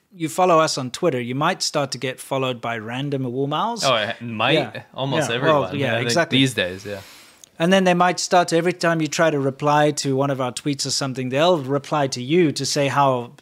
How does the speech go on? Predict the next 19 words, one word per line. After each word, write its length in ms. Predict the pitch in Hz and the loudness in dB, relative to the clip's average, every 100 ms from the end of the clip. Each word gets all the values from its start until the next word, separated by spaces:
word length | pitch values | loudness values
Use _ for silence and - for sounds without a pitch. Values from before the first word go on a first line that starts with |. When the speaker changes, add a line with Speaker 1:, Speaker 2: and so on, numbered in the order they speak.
| _ | _
Speaker 1:
wrong 400 | 123 139 151 147 | -4 0 2 0
and 120 | 135 127 | -2 0
racist 460 | 139 143 147 - | 2 2 -2 -4
and 100 | 127 | -4
evil 260 | 139 135 135 | -4 -2 -2
and 80 | 127 | -2
whatever 240 | 127 120 | -4 -4
we 220 | 120 143 | -2 -2
are. 160 | 123 120 | -2 -4
It's 180 | 139 - | -6 0
basically 460 | 254 262 226 226 | 0 0 -2 -2
just 240 | 185 196 190 | 0 0 0
a 40 | |
tactic 440 | - 190 - 185 - | 0 0 0 -6 -6
to 100 | 151 | -4
try 240 | - 165 | 0 0
and 80 | 143 | 0
silence 580 | - 143 151 175 180 | 0 2 2 0 -2
and 120 | 160 | -4